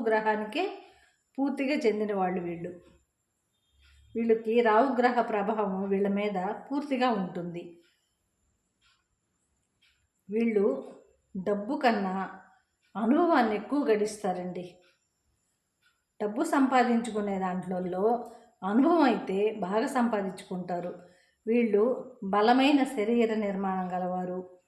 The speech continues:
వీరికి నరాల శక్తువ ఎక్కువ, అంటే నరాల శక్తి ఎక్కువగా ఉంటుంది. వీరికి అనుకూల నామ సంఖ్య ఉంటే జీవితంలో అన్ని సౌకర్యాలుగా ఉంటాయి, లేకపోతే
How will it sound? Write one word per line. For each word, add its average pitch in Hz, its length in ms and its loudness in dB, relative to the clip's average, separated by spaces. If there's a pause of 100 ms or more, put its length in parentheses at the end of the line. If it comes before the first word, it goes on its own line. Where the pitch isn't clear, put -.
(360)
వీరికి 226 420 0 (380)
నరాల 247 360 4 (160)
శక్తువ - 720 -2 (200)
ఎక్కువ, 208 260 0 (920)
అంటే 214 160 0 (400)
నరాల 240 320 4 (160)
శక్తి 233 340 0 (320)
ఎక్కువగా 240 360 2 (100)
ఉంటుంది. 170 400 -8 (560)
వీరికి 226 440 0 (400)
అనుకూల 294 400 2 (140)
నామ 220 160 2 (160)
సంఖ్య 208 240 -2 (120)
ఉంటే 185 260 -4 (640)
జీవితంలో 208 760 0 (200)
అన్ని 254 200 4 (120)
సౌకర్యాలుగా 214 680 4 (100)
ఉంటాయి, 185 280 -4 (500)
లేకపోతే 226 580 0